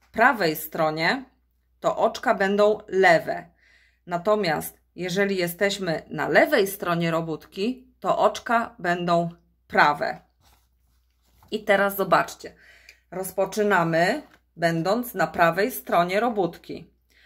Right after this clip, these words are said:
Jak jesteśmy na prawej stronie, tak, to są oczka lewe, tak? Czyli zgodnie z tym naszym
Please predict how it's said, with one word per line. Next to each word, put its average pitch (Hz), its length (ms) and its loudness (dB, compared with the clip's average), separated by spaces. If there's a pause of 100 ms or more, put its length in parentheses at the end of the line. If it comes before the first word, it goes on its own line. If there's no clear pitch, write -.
(460)
Jak 170 220 0
jesteśmy 185 760 -2
na 156 160 -6
prawej 156 480 0
stronie, 160 760 -4 (460)
tak, 175 420 -2 (380)
to 208 180 0
są 240 200 -2
oczka 170 400 0
lewe, 160 480 4 (600)
tak? - 320 -6 (420)
Czyli 180 220 -6
zgodnie 185 540 0
z 170 80 -12
tym 175 180 -4
naszym 170 400 -2